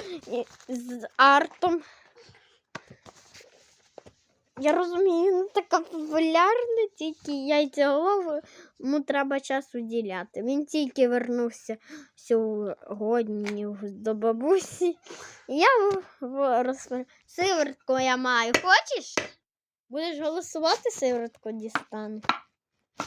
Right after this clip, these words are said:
Це хороший песик, а на цьому серія вже закінчується. Бо,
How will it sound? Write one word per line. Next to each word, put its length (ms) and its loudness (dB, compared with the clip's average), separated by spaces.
Це 200 -6
хороший 420 -6
песик, 460 -2
а 140 0
на 120 -6
цьому 260 -4
серія 420 4
вже 200 -2
закінчується. 1000 4
Бо, 360 4